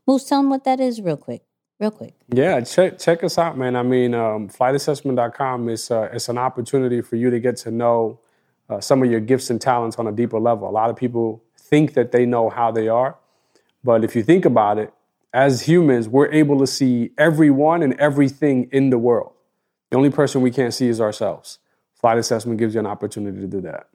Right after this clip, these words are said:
Speaker 1: Facts. Oh, and super random, super, super random for those people who are still on listening and watching, right?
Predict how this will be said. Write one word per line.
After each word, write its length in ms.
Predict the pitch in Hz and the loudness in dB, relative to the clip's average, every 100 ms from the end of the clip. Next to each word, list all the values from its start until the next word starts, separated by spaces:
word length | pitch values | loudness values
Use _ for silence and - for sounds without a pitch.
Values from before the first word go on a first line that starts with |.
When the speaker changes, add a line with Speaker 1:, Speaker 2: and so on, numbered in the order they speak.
| _ _ | _ _
Speaker 1:
Facts. 640 | - - 147 127 - - - | -10 -2 -2 -2 -10 -10 -4
Oh, 520 | 302 349 277 143 - | -2 0 0 -2 -4
and 200 | 247 240 | -2 0
super 420 | - 359 381 381 | 0 0 0 0
random, 600 | 320 233 262 247 240 233 226 | -2 -2 -2 0 0 2 0
super, 320 | 320 294 311 | -2 -2 -2
super 280 | 302 269 262 | -2 -2 -2
random 380 | 233 214 190 | -2 -2 -4
for 100 | 190 | -6
those 280 | 202 202 208 | -2 0 -2
people 300 | - 220 190 | -4 -6 -2
who 60 | 185 | 0
are 80 | 175 | 0
still 280 | - 202 | 0 0
on 340 | 175 156 151 151 _ _ | 2 2 0 -2 _ _
listening 600 | - 185 - 175 156 151 - _ | 0 0 2 0 2 0 -4 _
and 160 | - 175 | 0 2
watching, 480 | 170 165 156 160 151 | 2 0 -2 -4 -2
right? 300 | 151 151 | 0 -2